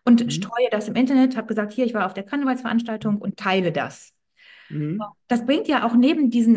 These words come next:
Speaker 1: neuen Herausforderungen und diesem Weiterdenken ja auch viele, viele neue Begrifflichkeiten mit sich. Wie entsteht sowas zum Beispiel und was ist eigentlich Doxing?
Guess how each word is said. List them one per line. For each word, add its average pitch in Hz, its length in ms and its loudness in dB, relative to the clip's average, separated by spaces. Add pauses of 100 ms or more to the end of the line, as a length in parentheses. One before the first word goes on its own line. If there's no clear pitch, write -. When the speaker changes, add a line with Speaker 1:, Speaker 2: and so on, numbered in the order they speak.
(100)
Speaker 1:
neuen 277 240 4
Herausforderungen 240 800 -2
und 208 100 -2
diesem 226 200 2
Weiterdenken 233 800 -4
ja - 140 0
auch 240 60 -4
viele, 294 380 -6
viele 262 260 0
neue 262 260 4
Begrifflichkeiten 220 840 -6
mit 165 200 -8
sich. 165 220 -8 (300)
Wie 254 220 2
entsteht 349 440 -2
sowas 160 520 -2
zum 240 240 6
Beispiel 233 640 0
und 220 140 2
was 233 180 0
ist 415 260 -6
eigentlich 170 640 -6
Doxing? 180 520 -2